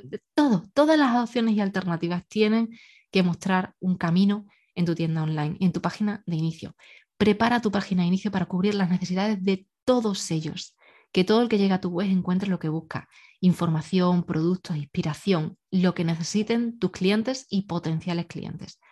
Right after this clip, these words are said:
Prueba cosas, cambia, experimenta. Es la mejor forma de dar con la estructura ideal para tu tienda online. Y hasta aquí el episodio veinticuatro de Conexión E-Commerce. Gracias por estar al otro lado. Si has llegado hasta aquí es porque te ha gustado. Así que,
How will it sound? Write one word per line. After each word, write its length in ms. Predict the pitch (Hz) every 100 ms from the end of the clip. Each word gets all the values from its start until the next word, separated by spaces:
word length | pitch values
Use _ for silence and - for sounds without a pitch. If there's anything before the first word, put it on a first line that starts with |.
| - _ -
Prueba 280 | 202 226 233
cosas, 340 | 202 202 185
cambia, 320 | - 196 202
experimenta. 720 | 185 - 175 175 196 196 156 -
Es 160 | 190 190
la 100 | 214
mejor 400 | 196 - 208 202
forma 400 | - 208 208 180
de 80 | 170
dar 160 | 185
con 160 | 185 180
la 60 |
estructura 420 | 170 - 170 190 180
ideal 280 | 170 175 -
para 180 | 165 160
tu 120 | 151
tienda 280 | 165 156 165
online. 300 | 165 180 - _ _ - - -
Y 100 | 220
hasta 160 | 233 277
aquí 180 | 254 269
el 80 | 254
episodio 400 | 240 240 240 233
veinticuatro 540 | 226 214 214 214 214
de 80 | 208
Conexión 400 | 208 202 202 196
E-Commerce. 380 | 196 196 214 - _ _ -
Gracias 500 | 185 220 247 240 214
por 160 | 190
estar 260 | 175 - 180
al 120 | 170
otro 160 | 170 170
lado. 280 | 190 208 214 - - _
Si 140 | - 202
has 80 | 196
llegado 220 | 208 208
hasta 180 | 196 190
aquí 240 | 202 208
es 100 | 190
porque 260 | - 175 170
te 140 | 175
ha 80 | 175
gustado. 440 | 175 185 185 180 -
Así 240 | 170 -
que, 220 | 170 -